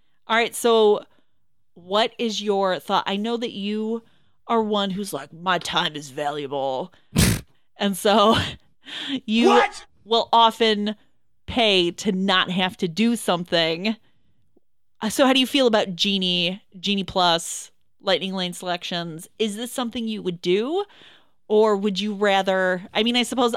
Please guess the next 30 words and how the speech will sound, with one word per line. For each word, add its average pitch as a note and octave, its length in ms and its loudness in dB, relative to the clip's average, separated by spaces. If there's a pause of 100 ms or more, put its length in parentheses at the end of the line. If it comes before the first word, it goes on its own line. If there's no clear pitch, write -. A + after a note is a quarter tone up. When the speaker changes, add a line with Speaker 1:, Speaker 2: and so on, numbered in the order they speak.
Speaker 1:
I'm G3+ 200 2
the G3+ 80 -2
one F#3 160 -2
doing E3+ 220 -4
the D#3 80 -10
research, D#3 640 -8
but E3+ 320 2
<laughs> - 40 -12
would - 280 -2
you B3+ 120 -2
rather G3+ 560 2 (340)
not G3 400 -2
pay F#3+ 200 -2
for F3+ 320 0
it - 140 -4
and F3+ 80 -8
just E3+ 220 -8
tour F3+ 220 -6
the E3+ 80 -6
parks D#3 440 -10 (120)
on D#3+ 120 -10
your - 160 -12
own? - 300 -14 (1400)
Speaker 2:
Well, G#3+ 340 4
currently, C4 640 2
I D#3 240 0
don't G3+ 240 0
have E3 260 -2
to F#3 100 -2
make, D#3 440 -2